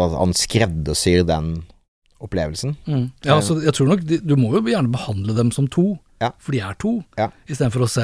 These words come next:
Speaker 2: dem som en.
Speaker 1: Mm.
Speaker 2: Eh, som foreldre da, altså jeg er fra Sandefjord,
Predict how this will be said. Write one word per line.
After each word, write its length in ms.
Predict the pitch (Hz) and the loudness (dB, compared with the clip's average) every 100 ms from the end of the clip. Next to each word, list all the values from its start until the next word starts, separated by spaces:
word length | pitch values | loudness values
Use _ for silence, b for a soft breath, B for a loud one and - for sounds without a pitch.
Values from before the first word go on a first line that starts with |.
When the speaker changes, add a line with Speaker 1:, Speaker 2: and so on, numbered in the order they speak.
| 107 | -2
Speaker 2:
dem 640 | 113 113 110 110 107 107 | 0 2 2 2 0 -2
som 160 | - 127 | -2 0
en. 320 | 151 226 165 131 | 2 2 -2 -4
Speaker 1:
Mm. 280 | 120 98 120 _ - | -4 -6 -10 _ -8
Speaker 2:
Eh, 340 | 127 123 120 | -4 -2 -2
som 420 | 117 - 139 135 135 | -4 0 4 4 4
foreldre 520 | 165 151 120 120 240 | 4 6 4 2 2
da, 60 | 254 156 | 0 0
altså 300 | 131 139 139 | 2 2 4
jeg 80 | 139 151 127 | 4 4 2
er 40 | |
fra 120 | 123 | 2
Sandefjord, 580 | 127 143 110 139 202 | 0 0 2 0 0